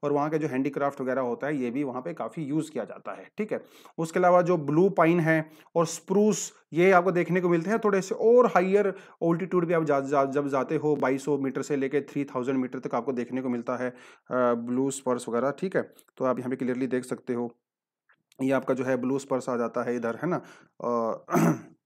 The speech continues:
और सिडार वगैरह आ जाता है, तो ये चीज़ें हो गई। थोड़ा सा और ऊपर जाते हो आपको अल्टाई, अल्पाइन टाइप की, अ, अ, फॉर-, देखने को मिलती हैं, जैसे आपका सिल्वर फर, जूनिपर, पाइन, बर्च,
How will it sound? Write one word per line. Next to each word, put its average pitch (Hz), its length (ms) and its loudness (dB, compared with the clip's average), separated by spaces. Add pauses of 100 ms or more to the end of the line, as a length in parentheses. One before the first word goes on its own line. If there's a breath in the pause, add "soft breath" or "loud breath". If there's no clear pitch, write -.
(220)
और 120 180 -4
सिडार 120 340 0
वगैरह 107 200 -4
आ 101 60 -6
जाता 98 280 -12
है, - 140 -16 (340 loud breath)
तो 160 60 -4
ये 160 80 2
चीज़ें 120 280 -4
हो 110 100 -10
गई। 110 140 -10
थोड़ा - 480 2
सा 208 120 4
और 214 120 6
ऊपर 220 200 2
जाते 196 240 2
हो 185 120 0
आपको 190 220 2
अल्टाई, 170 440 4
अल्पाइन 165 540 4
टाइप 160 220 2
की, 185 80 -2
अ, 180 40 0
अ, 143 560 4
फॉर-, 147 320 -2
देखने 143 340 0
को 160 80 -2
मिलती 156 280 0
हैं, 151 140 2
जैसे 147 280 2
आपका 139 220 2
सिल्वर 143 360 2
फर, 139 420 4
जूनिपर, 143 720 2
पाइन, 147 400 4
बर्च, 151 440 6